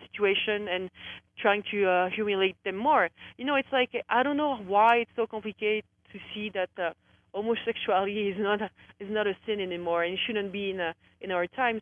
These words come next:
So, you know, it's a life-threatening, uh, case. Like, they, they really hide. And, and I have,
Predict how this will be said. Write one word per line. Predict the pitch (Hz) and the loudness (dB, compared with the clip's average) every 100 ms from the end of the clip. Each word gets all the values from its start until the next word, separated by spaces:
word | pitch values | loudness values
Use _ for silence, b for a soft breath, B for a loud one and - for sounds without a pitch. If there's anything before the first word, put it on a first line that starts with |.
| - | -4
So, | 220 b b b b | -6 b b b b
you | 254 | -4
know, | 269 262 - - _ | 2 2 0 -6 _
it's | - - | -12 -6
a | 285 | 0
life-threatening, | 285 302 285 240 208 202 190 185 | 2 2 2 2 0 0 -4 -2
uh, | 180 170 175 - | -2 -4 -6 -6
case. | 208 165 160 - 175 | -4 -4 -6 -12 -4
Like, | 208 208 | -2 0
they, | 202 226 | 0 0
they | 202 220 | 2 0
really | 214 254 269 269 | 2 2 2 0
hide. | - 214 208 190 170 - | 0 2 4 2 0 -4
And, | 190 196 | -4 -2
and | 202 214 | -2 0
I | |
have, | 208 214 | 2 2